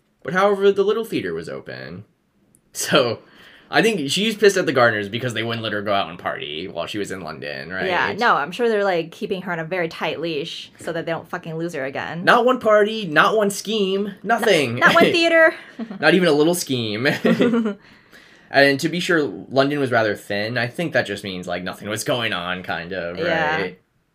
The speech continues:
Speaker 2: Yeah, like, okay, yeah, there weren't a lot of people, but the theater was open.
Speaker 1: Uh-huh. Uh, "Well, and so, just as the carriage came to the door,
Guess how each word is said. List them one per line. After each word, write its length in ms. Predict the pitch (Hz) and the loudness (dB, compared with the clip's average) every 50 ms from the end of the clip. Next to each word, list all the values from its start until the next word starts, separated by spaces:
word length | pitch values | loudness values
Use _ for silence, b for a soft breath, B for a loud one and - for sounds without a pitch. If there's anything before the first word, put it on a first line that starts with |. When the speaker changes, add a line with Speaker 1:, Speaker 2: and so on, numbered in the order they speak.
| _ _ _ | _ _ _
Speaker 2:
Yeah, 200 | - 156 156 151 | -14 -12 -12 -10
like, 200 | - - 185 - | -8 -8 -4 0
okay, 300 | - 294 - - 277 254 | 2 2 2 2 2 0
yeah, 260 | 247 240 247 233 202 190 | 2 4 4 4 4 4
there 80 | 202 | 4
weren't 140 | 208 226 247 | 2 2 2
a 40 | 240 | 2
lot 140 | 233 226 208 | 2 2 2
of 80 | 190 | 0
people, 400 | - - 269 269 - - 180 190 | -4 -6 -6 -6 -4 -4 -4 0
but 140 | - 285 294 | 2 2 2
the 80 | 370 370 | 2 0
theater 340 | 381 381 349 392 381 370 | 2 2 4 4 4 4
was 140 | 320 277 254 | 2 2 2
open. 460 | 240 196 190 190 196 175 165 160 - 202 | 2 0 0 0 -2 -4 -2 -2 -2 -4
Speaker 1:
Uh-huh. 540 | - - - - - 71 - - - - - - - - b b b b b b b b b b b b b b b b b b b b b b _ _ _ _ - | -4 -4 -4 -6 -6 -6 -8 -10 -10 -12 -14 -14 -16 -20 b b b b b b b b b b b b b b b b b b b b b b _ _ _ _ -2
Uh, 500 | 120 120 113 110 110 110 107 107 107 120 | 0 2 4 4 4 4 4 2 2 4
"Well, 420 | 156 214 247 226 220 214 220 220 - | 6 8 8 10 8 8 6 2 0
and 180 | - 143 160 | -2 -4 -6
so, 440 | 160 - 180 143 127 127 127 127 127 | -2 2 2 4 4 4 2 0 -2
just 220 | 135 156 185 180 - | -2 -2 -4 -4 -6
as 120 | 226 220 | -8 -6
the 80 | - - | -8 -6
carriage 400 | - - 143 131 127 123 123 - | 0 2 4 4 4 2 0 -4
came 200 | - 127 131 156 | -4 -4 -4 -4
to 100 | - 185 | -4 -4
the 80 | 185 160 | -4 -2
door, 580 | 127 113 92 85 82 78 78 80 92 123 123 | -2 -2 -2 -2 -4 -6 -6 -6 -8 -8 -12